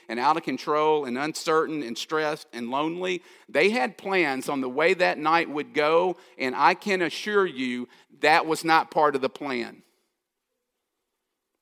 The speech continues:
But here's what we need to understand.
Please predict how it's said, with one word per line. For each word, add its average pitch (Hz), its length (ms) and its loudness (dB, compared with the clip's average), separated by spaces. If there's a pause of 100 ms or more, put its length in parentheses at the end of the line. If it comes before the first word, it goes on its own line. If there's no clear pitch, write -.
(1200)
But 120 100 -2
here's 170 220 0
what 143 160 -2
we 143 80 -4
need 139 180 -4
to 135 60 -4
understand. 120 720 -8